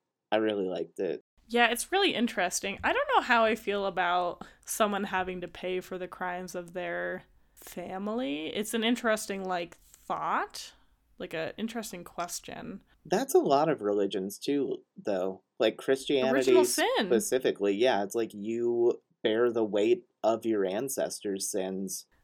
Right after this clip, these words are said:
Speaker 2: What do you feel about the thought of, like, having to pay,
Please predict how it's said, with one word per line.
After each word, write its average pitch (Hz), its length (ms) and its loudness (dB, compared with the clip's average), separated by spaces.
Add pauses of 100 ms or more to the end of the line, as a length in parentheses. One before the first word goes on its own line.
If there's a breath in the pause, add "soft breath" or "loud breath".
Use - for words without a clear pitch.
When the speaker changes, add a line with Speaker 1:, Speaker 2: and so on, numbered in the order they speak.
Speaker 2:
What 311 280 0
do 339 80 4
you 311 140 6
feel 233 260 -2
about 220 260 -2
the 208 80 -10
thought 214 300 0
of, 208 160 -4
like, 208 260 -2
having 214 360 -2
to 202 80 -6
pay, 202 640 -6